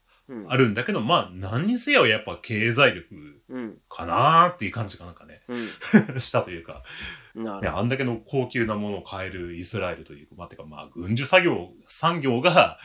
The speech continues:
Speaker 2: 国の基幹産業だからってのもね、
Speaker 1: うん。うん。
Speaker 2: まあ、イスラエルはあるし。
Speaker 1: うん。
Speaker 2: で、あともう一個が、そのウクライナですよね。
Speaker 1: うん。
Speaker 2: 次に言ったのが。
Speaker 1: うん。
Speaker 2: で、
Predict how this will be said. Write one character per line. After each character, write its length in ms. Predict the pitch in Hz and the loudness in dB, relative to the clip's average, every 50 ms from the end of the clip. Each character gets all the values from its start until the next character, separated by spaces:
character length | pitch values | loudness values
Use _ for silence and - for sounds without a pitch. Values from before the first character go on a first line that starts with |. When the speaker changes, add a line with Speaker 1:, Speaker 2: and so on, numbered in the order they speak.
| - - - | -20 -12 -4
Speaker 2:
国 200 | - 131 120 120 | -2 0 2 2
の 180 | 120 117 107 101 | 0 -2 -4 -8
基 140 | - - - | -8 -2 2
幹 140 | 127 120 | 2 2
産 200 | 113 - 120 110 | 2 2 -2 -2
業 120 | 92 87 85 | -4 -6 -10
だ 100 | 87 87 | -10 -4
か 80 | 98 | -2
ら 80 | 107 123 | 0 0
っ 60 | 123 | -2
て 80 | - - | -4 -12
の 80 | - 143 | -12 -12
も 80 | 135 | -10
ね、 240 | 120 104 117 135 - _ _ - | -8 -8 -10 -10 -12 _ _ -16
Speaker 1:
う 60 | 143 | -12
ん。 20 | 139 | -10
う 40 | 131 | -10
ん。 120 | 117 92 87 | -10 -10 -12
Speaker 2:
ま 100 | 80 80 | -12 -12
あ、 20 | |
イ 60 | 80 78 | -10 -10
ス 120 | 78 98 | -8 -6
ラ 80 | 92 85 | -6 -8
エ 40 | 78 | -8
ル 80 | 78 | -12
は 60 | 76 76 | -16 -16
あ 40 | |
る 80 | 80 - | -16 -14
し。 220 | - - - _ _ _ _ _ | -14 -14 -14 _ _ _ _ _
Speaker 1:
う 60 | 113 110 | -14 -12
ん。 80 | 107 | -10
Speaker 2:
で、 680 | 101 95 - - - - - _ _ _ _ _ - - | -10 -8 -8 -8 -10 -12 -14 _ _ _ _ _ 4 4
あ 60 | 196 | 4
と 80 | 151 131 | 4 4
も 260 | 131 185 247 320 339 | 2 2 0 0 -2
う 60 | 359 | -4
一 100 | 359 339 | -4 -4
個 140 | - 117 101 | -6 -6 -4
が、 340 | 101 98 98 98 85 80 - | -2 0 0 0 0 -2 -4
そ 100 | - 202 | -4 -4
の 120 | 196 156 | -4 -4
ウ 140 | 139 143 151 - | -6 -8 -8 -6
ク 140 | - 226 | -4 -2
ラ 180 | 226 233 226 214 | 0 2 2 2
イ 20 | 160 | 0
ナ 140 | 110 87 78 | -4 -6 -10
で 140 | 78 76 78 | -12 -12 -10
す 140 | - - - | -10 -10 -10
よ 80 | 78 | -10
ね。 340 | 120 160 190 226 254 247 - | -6 -4 -2 -2 -4 -6 -10
Speaker 1:
う 20 | _ | _
ん。 20 | - | -16
Speaker 2:
次 220 | - - 101 92 | -12 -10 -10 -10
に 60 | 85 | -10
言 60 | 80 | -10
っ 20 | 80 | -12
た 80 | - 78 | -16 -16
の 80 | 78 | -16
が。 220 | 78 80 82 - - | -14 -14 -12 -10 -10
Speaker 1:
う 60 | 139 | -10
ん。 220 | 135 127 110 - _ _ _ _ - | -10 -10 -10 -14 _ _ _ _ -8
Speaker 2:
で、 460 | 107 101 131 131 110 90 80 - - | -2 0 2 2 2 2 -2 -6 -12